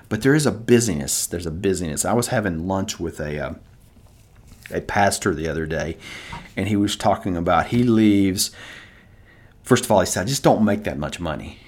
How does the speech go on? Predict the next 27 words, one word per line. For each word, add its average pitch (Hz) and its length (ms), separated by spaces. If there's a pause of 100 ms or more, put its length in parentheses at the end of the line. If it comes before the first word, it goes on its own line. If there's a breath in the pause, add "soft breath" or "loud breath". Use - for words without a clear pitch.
(260 loud breath)
And, 78 360
and, 80 220
uh, 71 220
I, 92 240
you 104 100
know, 85 180
sometimes 98 540
I'm 92 100
at 85 100
work 95 340
at - 100
six, - 340
six - 360
thirty 110 380
in, 101 200
in 98 120
the 90 60
morning, 107 640
and 90 480
usually 135 260
I 110 40
get 104 160
home 95 180
at 90 80
eight 85 140
at 78 60
night. 76 340